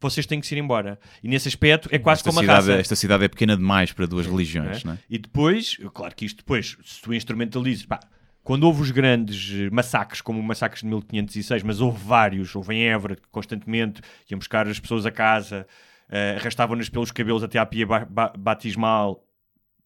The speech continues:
Speaker 1: para os batizarem à força, e muitos depois matavam-nos a seguir, ou iam para a fogueira. Depois havia, os garrotes garrotavam as pessoas e não sei o quê.
Speaker 2: Uhum.
Speaker 1: Tinha a ver com, muitas vezes, como havia peste e fome, a culpa é dos judeus.
Speaker 2: Sim.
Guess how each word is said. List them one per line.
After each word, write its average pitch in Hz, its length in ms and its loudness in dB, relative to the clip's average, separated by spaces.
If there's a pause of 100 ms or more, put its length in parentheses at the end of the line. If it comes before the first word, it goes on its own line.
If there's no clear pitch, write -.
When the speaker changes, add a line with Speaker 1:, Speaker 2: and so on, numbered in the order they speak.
(160)
Speaker 1:
para 120 200 0
os 117 140 -2
batizarem 113 640 0
à 110 80 -2
força, 113 480 -4 (100)
e - 60 -14
muitos 95 160 -8
depois 107 180 -6
matavam-nos 107 480 -2
a 104 60 -6
seguir, 123 260 -6
ou 92 320 -10
iam 101 140 -6
para 101 140 -4
a - 20 -6
fogueira. 107 400 -8 (180)
Depois - 180 -14
havia, 120 240 0 (480)
os 131 120 -2
garrotes 135 520 2
garrotavam 120 600 2
as 113 100 -10
pessoas 117 480 -2
e 98 60 -10
não 98 80 -10
sei 95 100 -4
o - 40 -2
quê. 95 80 -6
Speaker 2:
Uhum. 92 120 -8 (720)
Speaker 1:
Tinha 135 220 2
a 127 160 0
ver 127 240 2
com, 139 220 0
muitas 143 240 -4
vezes, 147 200 0
como 156 240 -2
havia 147 240 0
peste 160 340 -2
e - 20 -2
fome, 156 400 -2
a 156 40 -6
culpa 135 260 -2
é - 20 4
dos 139 160 -4
judeus. 139 500 -4
Speaker 2:
Sim. 101 180 -4